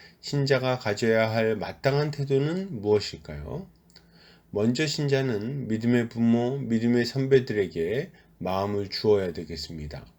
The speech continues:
그들의 명령에 순종하고 순복하며 그 인도하심을 받아야 되겠어요. 그리고 그것을 마음으로 기뻐해야 하겠습니다. 만약 주의 명령과 가르침이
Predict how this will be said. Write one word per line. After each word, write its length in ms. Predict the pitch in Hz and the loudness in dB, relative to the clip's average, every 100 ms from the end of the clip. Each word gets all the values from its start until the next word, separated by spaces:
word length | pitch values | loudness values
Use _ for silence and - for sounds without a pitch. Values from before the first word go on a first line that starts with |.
| _ - - _ | _ -20 -20 _
그들의 380 | - 113 120 113 | -2 4 4 4
명령에 680 | 107 104 113 117 117 117 | 2 2 2 2 2 0
순종하고 880 | 117 - 147 139 123 101 98 101 123 | -2 -2 2 2 2 -2 -4 -4 -4
순복하며 880 | 147 - 156 139 139 104 95 95 143 - - - _ | -6 -4 2 2 0 -8 -8 -8 -10 -12 -20 -20 _
그 120 | 127 | 4
인도하심을 800 | 120 127 135 135 127 131 123 120 | 6 6 8 6 6 2 2 0
받아야 420 | 104 98 113 107 | -2 2 4 4
되겠어요. 640 | 95 82 76 76 76 76 - _ - _ - | 2 -8 -12 -12 -12 -12 -18 _ -20 _ -8
그리고 420 | 107 95 101 101 | -6 -4 -4 -4
그것을 680 | - - 113 - 98 117 - - - _ | -8 -2 -2 0 -2 -2 -4 -12 -20 _
마음으로 800 | 90 95 101 117 120 123 123 120 | -2 2 4 4 4 4 2 0
기뻐해야 760 | - 113 - 113 104 98 92 95 | -4 -8 -2 0 2 0 -2 -4
하겠습니다. 720 | 113 113 - 87 78 73 76 - _ - - _ - | -4 -4 -6 -10 -12 -14 -16 -20 _ -20 -20 _ -6
만약 580 | 107 135 131 123 143 - | 0 2 2 0 -6 -12
주의 260 | - 131 | 2 6
명령과 720 | 131 113 110 117 127 123 127 123 | 6 4 2 2 2 2 0 -2
가르침이 720 | - 92 - - 127 127 | -10 -10 -10 -4 -2 -2